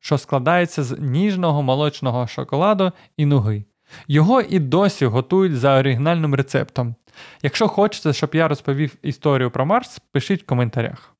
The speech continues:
Чи якщо інший якийсь шоколад, наприклад, у Мілки, дуже, до речі, цікава історія, але я не напишу про неї, поки не побачу десять коментарів. В тридцятих роках Форест Марс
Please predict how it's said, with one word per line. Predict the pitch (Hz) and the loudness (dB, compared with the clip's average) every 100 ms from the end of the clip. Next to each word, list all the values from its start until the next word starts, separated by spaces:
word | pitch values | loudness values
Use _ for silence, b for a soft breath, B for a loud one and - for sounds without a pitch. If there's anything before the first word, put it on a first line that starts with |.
| _ _ | _ _
Чи | - 240 | -2 2
якщо | 240 180 - 196 196 - | 2 0 0 2 2 2
інший | 156 - 131 | 0 2 0
якийсь | 120 123 | 0 -4
шоколад, | - 127 151 202 - | -4 -2 0 0 -2
наприклад, | 127 147 131 - | -4 -4 -4 -2
у | |
Мілки, | 139 185 208 139 | -2 -2 -4 -4
дуже, | 165 202 | -2 -4
до | 175 175 | -2 -2
речі, | 170 - | -2 -8
цікава | - - 156 | -10 -4 -2
історія, | 160 - 127 117 | -2 0 0 2
але | 127 127 | 0 2
я | 135 | 2
не | 135 135 | 0 0
напишу | 139 175 165 - | -2 -4 -6 -8
про | - | -6
неї, | 117 160 190 | -2 -2 -2
поки | - - 123 120 | -4 -4 -2 0
не | 120 | -2
побачу | 120 120 156 - 123 B B | -2 0 0 0 -4 B B
десять | 127 123 - | -2 -2 -2
коментарів. | - 117 107 117 117 _ _ _ _ | -8 -6 -6 -8 -12 _ _ _ _
В | |
тридцятих | - 185 226 220 190 | -4 0 0 0 0
роках | - 170 254 262 - | -2 -2 0 -2 -6
Форест | - 220 247 190 - | -4 0 2 0 -2
Марс | 202 254 254 - | 0 0 -2 -16